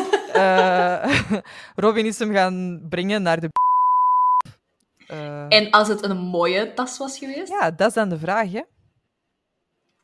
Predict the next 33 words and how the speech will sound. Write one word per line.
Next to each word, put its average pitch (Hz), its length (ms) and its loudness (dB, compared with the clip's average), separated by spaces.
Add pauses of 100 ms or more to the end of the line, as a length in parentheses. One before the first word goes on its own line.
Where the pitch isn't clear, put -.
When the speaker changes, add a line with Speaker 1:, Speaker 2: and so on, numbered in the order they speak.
(200)
Speaker 2:
Dat 196 240 0
is 220 60 -10
dan 165 140 -6
de 156 100 -8
vraag. 156 320 -10 (1160)
Ik - 140 -12
weet 185 160 0
Speaker 1:
Ik 233 60 -4
denk 269 160 0
Speaker 2:
het 226 80 -4
niet. 180 100 -6
Speaker 1:
heel 208 240 -2
eerlijk 294 360 -4
gezegd, 247 600 -8 (120)
maar - 320 -4
echt - 380 -6 (680)
puur 269 560 -2 (140)
zelf-evaluatie, - 3000 -8
dat 196 100 -2
ik 196 60 -4
dat 185 140 0
niet 233 140 -4
zou 247 200 -2
opendoen. 170 680 -8 (100)
Speaker 2:
Echt? - 580 -10 (100)
Oh, 185 120 -4
jawel. 165 420 -4 (160)
Speaker 1:
Ja. 180 320 -6
Speaker 2:
Ja, 170 200 -4 (140)
ik 165 100 -16
heb 180 100 -4
het 175 140 -8
opengedaan. 156 580 -8